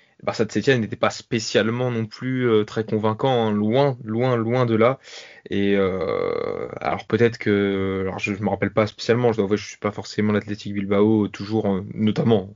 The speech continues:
en ce qui concerne le visionnement des matchs, mais, euh, je suis pas spécialement convaincu que, <laughs> qu'il y aurait eu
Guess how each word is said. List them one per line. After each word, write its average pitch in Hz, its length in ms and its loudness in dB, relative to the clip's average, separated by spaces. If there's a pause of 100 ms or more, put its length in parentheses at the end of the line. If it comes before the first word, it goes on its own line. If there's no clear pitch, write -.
en 95 300 -8
ce - 80 -14
qui - 120 -12
concerne 98 460 0 (400)
le 104 100 -2
visionnement 104 380 2
des 104 120 2
matchs, 123 320 0
mais, 101 200 0
euh, 95 160 -2 (680)
je - 60 -16
suis - 100 -10
pas 113 140 4
spécialement 110 360 0
convaincu 107 460 -2
que, 104 480 -2
<laughs> - 100 -8
qu'il 131 100 6
y 117 40 6
aurait 113 240 6
eu 110 340 0